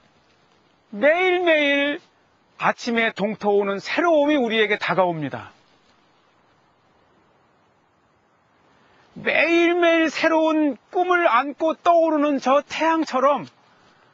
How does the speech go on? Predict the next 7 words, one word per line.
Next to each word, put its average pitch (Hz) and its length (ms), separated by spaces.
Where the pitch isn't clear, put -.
우리의 233 400
삶이 214 420
그 269 180
열정적인 320 540
삶이 262 300
되기를 208 320
바랍니다. 139 640